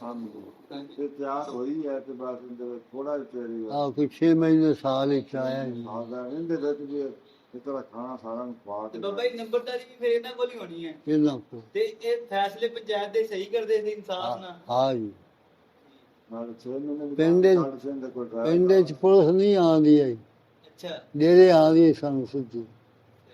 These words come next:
Speaker 3: ਇਹ ਆਪ ਸੇ ਰਹਿੰਦੇ ਆ ਮੁੜ।
Speaker 2: ਆਪੇ ਇਹੀ ਫੈਸਲੇ ਕਰਦੇ ਆ।
Speaker 3: ਹਾਂ।
Speaker 1: ਨਹੀਂ ਤਾਂ ਪਿੰਡ ਤੋਂ ਬਾਹਰ ਨੁੱਕਰ ਤੇ ਬਹਿ ਰਹਿੰਦੇ ਜੇ ਕਹਿੰਦੇ
Speaker 3: ਨਹੀਂ।
Speaker 1: ਡੇਰੇ ਆ ਜਾਓ ਤੇ ਬਸ ਆ ਜਾਂਦੇ ਜੇ ਨਹੀਂ ਤੇ ਕਹਿੰਦੇ ਚੱਲ ਕਿਸੇ ਨੂੰ ਕੋਈ ਕਿਸੇ ਵਾਪਸ ਹਟ ਜਾਓਗੇ।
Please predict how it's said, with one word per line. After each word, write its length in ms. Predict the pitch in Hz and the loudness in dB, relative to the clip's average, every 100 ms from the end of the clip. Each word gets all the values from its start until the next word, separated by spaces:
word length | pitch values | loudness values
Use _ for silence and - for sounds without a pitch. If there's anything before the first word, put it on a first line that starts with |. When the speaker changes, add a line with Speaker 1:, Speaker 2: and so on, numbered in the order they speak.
| _ - | _ -2
Speaker 3:
ਇਹ 140 | 160 | 4
ਆਪ 240 | 160 170 139 | 6 6 6
ਸੇ 280 | 151 151 | 4 4
ਰਹਿੰਦੇ 380 | 147 147 147 170 | 4 2 2 2
ਆ 100 | 160 | 0
ਮੁੜ। 240 | 143 127 117 110 _ _ _ _ 175 | -2 -4 -10 -20 _ _ _ _ -14
Speaker 2:
ਆਪੇ 220 | 175 214 | -8 -4
ਇਹੀ 320 | 226 220 214 | 0 -2 -2
ਫੈਸਲੇ 380 | 208 185 170 170 | -6 -6 -8 -14
ਕਰਦੇ 280 | 151 - 123 | -14 -14 -8
ਆ। 40 | |
Speaker 3:
ਹਾਂ। 120 | 123 - _ _ _ _ _ _ _ _ _ _ 117 | -8 -8 _ _ _ _ _ _ _ _ _ _ -14
Speaker 1:
ਨਹੀਂ 120 | 117 | -8
ਤਾਂ 120 | 131 | -8
ਪਿੰਡ 400 | 120 - 143 151 | -10 -8 -8 -8
ਤੋਂ 100 | 147 | -8
ਬਾਹਰ 260 | 156 160 151 | -6 -4 -4
ਨੁੱਕਰ 320 | 139 - 160 | -6 -6 -8
ਤੇ 120 | 160 | -8
ਬਹਿ 280 | 143 156 147 | -6 -4 -4
ਰਹਿੰਦੇ 260 | 143 139 | -4 -4
ਜੇ 140 | 135 135 | -6 -8
ਕਹਿੰਦੇ 260 | 151 156 | -4 -2
Speaker 3:
ਨਹੀਂ। 240 | 165 180 151 123 _ 139 | 0 2 0 -4 _ -4
Speaker 1:
ਡੇਰੇ 260 | 143 151 | -2 -2
ਆ 160 | 147 143 | -6 -6
ਜਾਓ 260 | 160 165 | -4 -4
ਤੇ 300 | 165 - - | -4 -10 -10
ਬਸ 160 | 143 143 | -8 -8
ਆ 180 | 131 135 | -8 -8
ਜਾਂਦੇ 300 | 143 143 139 | -8 -8 -8
ਜੇ 100 | 131 | -6
ਨਹੀਂ 280 | 139 160 151 | -8 -10 -10
ਤੇ 120 | 139 | -12
ਕਹਿੰਦੇ 320 | 135 135 127 117 | -10 -10 -10 -10
ਚੱਲ 200 | 135 135 | -8 -8
ਕਿਸੇ 260 | 131 127 | -12 -16
ਨੂੰ 200 | 120 117 117 | -14 -16 -16
ਕੋਈ 120 | 123 123 | -16 -14
ਕਿਸੇ 280 | 131 120 | -16 -14
ਵਾਪਸ 380 | 123 110 107 107 | -14 -10 -12 -12
ਹਟ 220 | 113 95 87 | -16 -16 -20
ਜਾਓਗੇ। 280 | 95 92 92 | -20 -20 -20